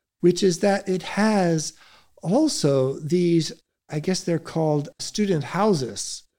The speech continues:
somewhat like what we in the U S would think of as fraternities and sororities,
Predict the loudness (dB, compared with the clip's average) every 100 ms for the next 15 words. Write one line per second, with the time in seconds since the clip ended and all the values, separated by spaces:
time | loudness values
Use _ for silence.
0 | _ -6 0 2 4 2 2 0 0 2
1 | 4 2 2 4 4 2 0 -2 -2 0
2 | 0 0 -2 -4 -4 -8 -2 0 0 0
3 | 0 -2 -6 -6 -6 -4 0 2 2 0
4 | -2 -4 -6